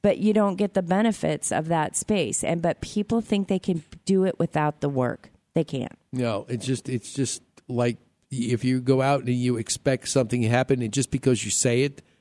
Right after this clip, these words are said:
Speaker 2: doesn't mean it's gonna happen.
Speaker 1: No, and, uh, what I have people do is you choose relationship. You choose it. I choose to be in a relationship. And if I'm gonna be in one, then that means I'm gonna do what it takes. And where I find is people are at a, they're,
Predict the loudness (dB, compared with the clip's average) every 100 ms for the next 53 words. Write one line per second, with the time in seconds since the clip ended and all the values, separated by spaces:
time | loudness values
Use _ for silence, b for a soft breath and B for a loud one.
0 | _ 0 2 4 2 2 0 0 0 2
1 | 2 2 0 -4 -6 -20 B -4 0 2
2 | 2 2 -2 0 0 2 2 2 2 2
3 | 0 0 -2 -2 -2 -2 0 2 0 -2
4 | -6 B B -2 0 0 2 2 2 0
5 | 0 0 0 0 -2 -4 -4 -6 _ _
6 | _ _ -4 -2 -2 -2 0 0 -2 -6
7 | -6 -4 -2 -2 -4 0 2 2 0 -2
8 | -2 -2 0 -2 -2 -2 -4 -6 -10 -8
9 | -10 -6 -6 0 0 2 0 2 2 4
10 | 2 0 0 0 0 0 0 0 0 -2
11 | -2 0 -2 -2 -2 0 -2 -4 -4 -2
12 | -2 -6 -10 B B B -20 -4 0 0
13 | 0 0 2 2 0 0 0 2 0 -4
14 | -4 -2 0 2 2 0 -2 -4 -4 -2
15 | 0 0